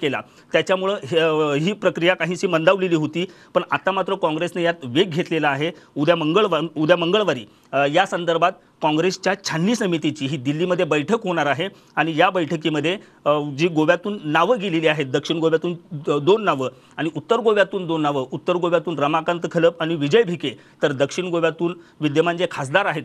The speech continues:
फ्रान्सिस सार्दिन ते आणि कॅप्टन विरियातो फर्नांडिस जे सरचिटणीस आहेत काँग्रेसचे, अशी चार नावं एकूण गेलेली आहेत. या चार नावांच्यावर उद्या दिल्लीमध्ये चर्चा होईल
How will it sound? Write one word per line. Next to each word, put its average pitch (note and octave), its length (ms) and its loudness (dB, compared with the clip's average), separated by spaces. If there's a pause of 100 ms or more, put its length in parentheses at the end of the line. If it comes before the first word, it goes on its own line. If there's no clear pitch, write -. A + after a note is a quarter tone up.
फ्रान्सिस D3 380 -6
सार्दिन D#3 340 0 (360)
ते G3 260 0 (580)
आणि D#3+ 120 0
कॅप्टन E3+ 340 0
विरियातो F3+ 480 4
फर्नांडिस D#3 380 0
जे D#3 100 0
सरचिटणीस F#3 580 -2
आहेत D#3 200 -2
काँग्रेसचे, C#3 420 -2 (280)
अशी C#3 200 -2
चार G#3 360 0
नावं G#3+ 220 2
एकूण E3+ 260 -2
गेलेली C#3+ 280 0
आहेत. C#3+ 220 0 (280)
या E3 160 0
चार E3+ 200 4
नावांच्यावर F3 540 -2
उद्या D#3 300 0
दिल्लीमध्ये D3+ 480 -2
चर्चा D3+ 360 0
होईल F3 240 0